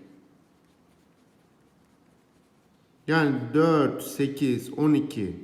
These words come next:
on üç, on dört V iş yapılacak. Kaç gün çalışacaklar? Sekiz.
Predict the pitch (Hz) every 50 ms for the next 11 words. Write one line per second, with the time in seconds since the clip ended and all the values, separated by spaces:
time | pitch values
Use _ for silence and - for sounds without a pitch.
0 | - - - - - - 139 147 165 214 - - - - - 170 185 185 175 160
1 | 147 135 123 - - 120 107 95 95 95 - - 98 95 - 98 90 92 92 -
2 | - - - 190 196 190 - - 160 139 123 131 127 107 107 101 - - 120 120
3 | - 240 226 196 208 - 151 - - 101 98 - -